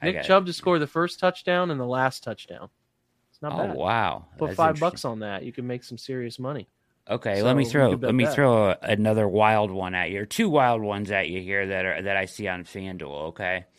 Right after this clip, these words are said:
Speaker 2: Yeah.
Speaker 1: So plus thirty-two hundred, anytime touchdown for Mike Woods, who got his first catch in, uh, the league last week. Any chance they use him a little more this week?
Speaker 2: It's possible. I mean, it's certainly possible. I don't, I mean,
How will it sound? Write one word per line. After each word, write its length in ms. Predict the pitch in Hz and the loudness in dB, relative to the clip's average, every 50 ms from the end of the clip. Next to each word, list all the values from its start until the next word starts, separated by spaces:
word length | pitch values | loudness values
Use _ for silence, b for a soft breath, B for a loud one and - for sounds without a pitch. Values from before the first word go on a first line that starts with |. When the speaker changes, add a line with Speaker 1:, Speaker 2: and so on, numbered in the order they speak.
| b b b b b b b b | b b b b b b b b
Speaker 2:
Yeah. 160 | 127 135 143 | -12 -12 -12
Speaker 1:
So 260 | 131 - - 117 113 | -10 -8 -6 -6 -6
plus 560 | 104 - - - - 160 165 175 165 - - - | -6 -10 -10 -4 0 2 2 2 2 -2 -8 -6
thirty-two 640 | - 151 143 156 151 147 - - - 160 139 135 | -2 0 0 0 -2 -4 -6 -4 -2 -2 0 0
hundred, 500 | 123 135 131 127 127 131 131 139 139 123 | -2 -2 -2 -2 0 0 0 0 0 -2
anytime 640 | - 117 127 135 147 151 135 - - 143 135 127 123 117 | -2 -2 -2 -2 -2 -2 -2 -4 -4 -2 -2 -2 -2 -2
touchdown 540 | 127 127 123 117 - - - 127 123 120 | -4 -6 -6 -6 -6 -2 0 0 0 0
for 220 | 113 - - 104 101 | 0 -4 -4 -2 -2
Mike 460 | 104 104 104 110 117 120 - - - | 0 2 2 4 2 2 0 -4 -4
Woods, 580 | 98 101 104 110 110 98 87 78 78 76 - - | -2 0 2 2 2 2 2 0 -4 -8 -8 -6
who 120 | 110 104 | -4 0
got 180 | 95 104 104 104 | 2 4 4 4
his 140 | 98 - | 2 -2
first 340 | - - 101 104 104 - - | -6 -6 -4 -4 -4 -6 -4
catch 500 | - 98 98 104 104 - - - - - - | 0 2 2 2 2 0 -4 -12 -12 -10 -6
in, 420 | - 92 95 92 95 95 92 87 90 | -2 0 0 0 -2 -4 -6 -4 -2
uh, 600 | 90 87 90 90 90 90 90 87 87 85 82 78 - | -2 0 0 0 0 0 0 0 0 0 -2 -2 -4
the 140 | - 98 | -4 -4
league 260 | 95 98 107 120 117 160 | -2 -2 -4 -2 2 4
last 300 | 156 156 180 180 - 185 | 6 6 6 4 2 0
week. 260 | 202 226 214 - _ | 0 0 -2 -4 _
Any 380 | - 147 131 - 151 170 180 170 | -10 -10 -6 -2 -2 -2 -2 -2
chance 300 | - - 190 185 185 - | 0 0 0 0 2 2
they 80 | 185 | 0
use 340 | 180 151 135 127 143 156 147 | 0 2 2 2 2 4 4
him 140 | 185 202 208 | 4 4 4
a 20 | |
little 180 | 208 214 226 233 | 6 6 6 6
more 220 | 233 226 226 233 | 6 4 4 4
this 220 | 247 262 240 - 262 | 4 2 0 -2 -2
week? 300 | 277 277 269 - - - _ _ _ _ _ _ _ _ _ _ _ _ _ _ _ _ _ _ _ _ _ _ | -2 -2 -2 -6 -12 -20 _ _ _ _ _ _ _ _ _ _ _ _ _ _ _ _ _ _ _ _ _ _
Speaker 2:
It's 80 | - - | -20 -20
possible. 760 | _ - 127 131 147 185 196 - 208 175 165 165 170 175 - _ - - - | _ 2 6 8 8 8 8 6 4 4 4 4 4 2 0 _ -16 -10 -6
I 60 | 156 | -2
mean, 160 | 139 147 143 143 | 0 2 2 2
it's 120 | 135 - | 0 0
certainly 380 | - - 180 202 208 196 185 160 | 2 4 4 4 4 4 2 2
possible. 520 | - 147 139 139 139 - - 139 143 143 | 6 6 8 8 6 4 2 0 4 6
I 120 | 143 147 160 | 6 6 6
don't, 160 | 165 151 - | 4 2 0
I 80 | - 147 | -2 -2
mean, 280 | 147 151 151 143 139 | 0 0 0 -2 -2